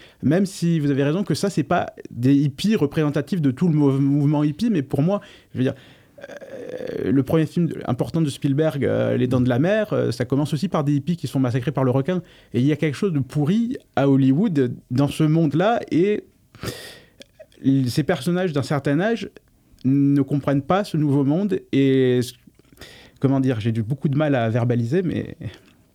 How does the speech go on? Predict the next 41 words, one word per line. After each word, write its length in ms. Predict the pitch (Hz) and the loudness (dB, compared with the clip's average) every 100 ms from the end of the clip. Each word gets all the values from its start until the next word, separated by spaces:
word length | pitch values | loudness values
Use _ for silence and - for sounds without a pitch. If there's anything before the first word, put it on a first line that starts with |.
| _ _ - - - | _ _ -20 -20 -2
moi, 240 | 139 165 190 | 0 2 0
je, 260 | 127 117 104 - | 0 0 -4 -4
autant 460 | 147 165 202 226 233 | -2 0 2 0 0
je, 120 | 147 143 - - | 0 -2 -8 -2
la, 300 | 135 143 131 | 0 2 2
la 160 | 135 131 | 2 0
violence, 480 | 113 185 190 214 123 | 2 2 4 0 0
j'adore 420 | 139 127 175 160 | 0 0 0 0
la 80 | 135 | 0
violence 300 | 143 135 143 | 0 -2 -4
au 40 | |
cinéma, 460 | - 135 135 160 165 | -2 0 2 2 2
et 40 | |
notamment 460 | 127 127 123 139 143 | 0 0 0 0 -2
chez 340 | - 110 101 | -2 0 0
Tarantino. 640 | - 120 120 - 147 202 - - _ _ - | 0 0 0 0 0 0 -4 -14 _ _ -12
Il 80 | - | -4
n'y 40 | 107 | -2
a 60 | |
pas 220 | 110 - | -2 -2
de 60 | 151 | -2
plus 220 | - 143 | 0 0
belle 280 | 123 160 165 | 4 4 2
violence 520 | 131 147 160 185 170 | 2 2 0 -2 -4
et 60 | 123 | -4
plus 180 | - 127 | -2 -2
esthétisée 480 | 123 135 127 143 | -2 -4 0 -2
que 120 | 160 123 | 0 -2
chez 140 | 127 | -2
Tarantino, 600 | 120 117 117 127 151 160 | -2 -2 0 2 2 2
chez 140 | 143 123 | 0 -2
Sam 220 | 123 120 | -2 0
Peckinpah 540 | 127 120 113 147 73 | 0 -2 0 0 0
et 260 | - - - | -4 -8 -12
tous 80 | - | -12
ces 280 | - 117 - | -4 -2 -2
cinéastes. 420 | - 135 196 - - - - - _ - | 0 0 -2 -6 -20 -20 -20 -20 _ -2
Mais 200 | 117 123 | 2 2
là, 300 | 175 233 233 | 2 0 -2
euh, 120 | - - - - | -4 -6 -8 -8
il, 440 | - - 104 110 | -8 -4 -4 -4